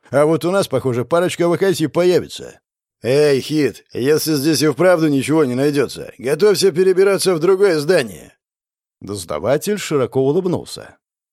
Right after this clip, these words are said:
«С радостью последую за вами куда угодно». «Ну и еще б ты не последовал на повышение-то», благодушно прогудел толстяк и, оглянувшись, уставился на меня. «А, Чак, может, вы наконец-то займетесь полезным делом?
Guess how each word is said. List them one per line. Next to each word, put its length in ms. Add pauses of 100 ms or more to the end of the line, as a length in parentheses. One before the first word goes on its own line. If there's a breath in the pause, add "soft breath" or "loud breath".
(200)
«С 200
радостью 600
последую 500
за 160
вами 240
куда 300
угодно». 560 (420)
«Ну 240
и 120
еще 320
б 40
ты 120
не 120
последовал 640
на 80
повышение-то», 1040 (240)
благодушно 680
прогудел 500
толстяк 560 (180)
и, 80
оглянувшись, 720 (160)
уставился 540
на 60
меня. 420 (480)
«А, 460
Чак, 560 (160)
может, 320
вы 80
наконец-то 500
займетесь 460
полезным 460
делом? 340